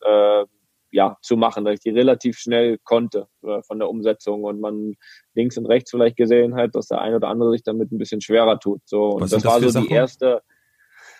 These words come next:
Speaker 1: na, so, wenn du einfach, äh, Techniksachen am Anfang übst, einfache Sachen, äh, bisschen jonglieren, äh, Pässe, Annahmen,
Speaker 2: Mhm.
Speaker 1: Schüsse und so weiter, alles was so, so Basics, ne, die du,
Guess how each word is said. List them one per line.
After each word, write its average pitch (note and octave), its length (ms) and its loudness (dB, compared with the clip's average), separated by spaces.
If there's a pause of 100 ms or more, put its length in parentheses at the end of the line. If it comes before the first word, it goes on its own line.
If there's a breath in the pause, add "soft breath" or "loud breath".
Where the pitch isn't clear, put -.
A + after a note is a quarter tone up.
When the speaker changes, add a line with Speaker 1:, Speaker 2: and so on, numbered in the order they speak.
(120)
Speaker 1:
na, D#3+ 140 4
so, E3 220 2
wenn F#3 120 4
du E3 140 2
einfach, C#3+ 400 -6 (100)
äh, B2 180 -6
Techniksachen A#2 640 -4
am G#2 160 -8
Anfang A2 340 -12
übst, G2 320 -14
einfache A2+ 460 0
Sachen, G#2 460 -4
äh, A2 340 0 (340)
bisschen C#3 320 0
jonglieren, A2 720 2
äh, G#2+ 500 -4 (280)
Pässe, A2 680 2
Annahmen, G#2+ 840 -4
Speaker 2:
Mhm. B2+ 60 -6
Speaker 1:
Schüsse A#2 500 0
und A2+ 180 -4
so A#2 120 2
weiter, G#2+ 280 4
alles A#2 220 0
was - 240 -2
so, A#2+ 180 2
so A#2 260 -2
Basics, A#2 520 0
ne, C3+ 160 0
die A#2+ 100 -2
du, A2 320 2